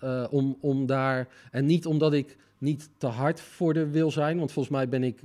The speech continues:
be-, behoorlijk eerlijk. Maar, eh, ik heb maar één stand. Maar je kan Kiki niet blijer maken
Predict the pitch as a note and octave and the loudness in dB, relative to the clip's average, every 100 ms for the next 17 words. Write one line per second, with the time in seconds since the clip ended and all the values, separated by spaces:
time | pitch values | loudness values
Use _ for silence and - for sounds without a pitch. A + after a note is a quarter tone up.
0 | - C3+ C3 B2+ B2+ D3 C3 C#3 C#3+ F3+ | -16 -12 -6 0 2 2 2 2 2 0
1 | - B2 C3 A#2 B2 C#3 C#3 D3 - _ | -4 -8 -8 -8 -10 -8 -6 -6 -8 _
2 | C3+ C3+ C#3+ C#3+ A#2+ C#3 C3+ G#3+ - _ | -6 -4 0 0 0 0 0 -2 -8 _
3 | _ _ _ _ A#2+ B2+ C3 C3 B2+ B2 | _ _ _ _ -2 2 4 4 2 0
4 | - _ _ - B2+ - D3+ C#3+ C#3+ - | -8 _ _ -2 0 4 4 4 -2 -12
5 | _ _ _ _ - E3 D#3 C3+ C#3 D#3 | _ _ _ _ -2 0 0 0 4 4
6 | F3+ C3 A#2+ C#3 E3+ F#3 C3+ A#2+ A2 A2 | 2 0 0 2 4 4 4 2 0 -2
7 | C3 C#3+ | -4 -6